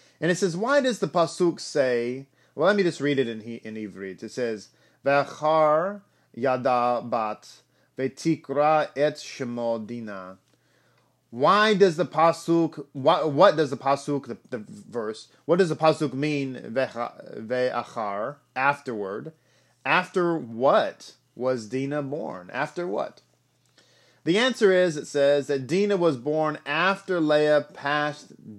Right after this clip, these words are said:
d-, judgment, because the Dinah is, the, the root is din, judgment. We say, um, in every synagogue there is a Beit Din, or there should be a Beit Din,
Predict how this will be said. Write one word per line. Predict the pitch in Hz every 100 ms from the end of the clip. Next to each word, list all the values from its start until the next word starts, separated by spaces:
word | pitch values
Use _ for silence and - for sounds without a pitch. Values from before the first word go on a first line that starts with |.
| 101
d-, | 131 139 139 110
judgment, | - 143 147 143 101 101 90 90
because | 123 117 123 117 107 92
the | 107
Dinah | 107 107 151 151 139 127 113 117 131 -
is, | 120 117 113 104 101
the, | 117 113
the | 110
root | 117 135 147 127
is | 113
din, | 95 107 139 135 123 117 123 143 117
judgment. | 131 123 113 104 113 135 - _ _ _ -
We | 135 139
say, | - 151 143 139
um, | 123 117 107 101 - _ _ _ _ _ _ _ _ -
in | 139 135
every | 147 143 147
synagogue | - 143 131 120 120 127
there | 123 123
is | 110
a |
Beit | 110 104 127 127 120
Din, | 120 127 117 113
or | 127
there | 98 104
should | - 139
be | 117
a | 104
Beit | 107 107 101
Din, | 101 98 123